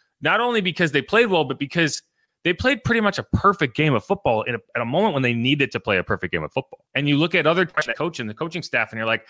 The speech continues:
"Yeah, this team is constantly making mistakes. They look stupid. They, they look, they look like they don't understand what they're doing," right? You have an opportunity to run for a first down, and you go out one yard short. I get it. Your knee's blowing up, but it can't happen, right?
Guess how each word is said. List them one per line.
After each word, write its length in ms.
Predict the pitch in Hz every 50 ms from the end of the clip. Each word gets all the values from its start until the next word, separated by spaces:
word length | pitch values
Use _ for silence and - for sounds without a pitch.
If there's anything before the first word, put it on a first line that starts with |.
| - _ _ _
"Yeah, 260 | 160 190 208 175 104 - _ _ _
this 140 | 175 190 185
team 220 | - 254 240 202
is 80 | 160 -
constantly 380 | - 180 202 233 226 175 151
making 240 | 131 135 123 - 107
mistakes. 360 | 107 104 - - 101 92 -
They 100 | - 143
look 160 | 151 185 170
stupid. 440 | - - - - 214 214 - 120 104 92
They, 80 | 113
they 140 | 120 131 143
look, 260 | 135 165 180 180 - _ - -
they 80 | 151 151
look 160 | 185 185 -
like 120 | 196 156
they 60 | -
don't 160 | 165 180 175 156
understand 380 | 160 151 - - 165 170 170
what 100 | 160 151
they're 100 | - 131
doing," 360 | 123 139 202 208 147 113 101
right? 280 | 98 123 147 170 175 - - _ _ _ _ -
You 120 | 147 160
have 160 | 170 170 170
an 80 | 160 165
opportunity 480 | 170 165 165 151 - 214 202 175 147
to 80 | 131 127
run 160 | 123 156 165
for 120 | 156 165 156
a 40 |
first 200 | 139 156 160 143
down, 240 | - 175 185 190 165
and 100 | 139 135
you 60 | 127
go 160 | 123 143 151 165
out 180 | 165 156 -
one 140 | 139 156 165
yard 200 | 160 160 156 147
short. 280 | - - - 190 175 120
I 60 | 107
get 140 | 104 151 156
it. 40 |
Your 100 | 131 139
knee's 160 | 135 151 165 151
blowing 220 | 147 131 120 123
up, 80 | 131 -
but 120 | 123 - -
it 160 | 113 117 -
can't 180 | - 143 143 160
happen, 300 | 185 196 175 - 98 95
right? 260 | 120 151 170 147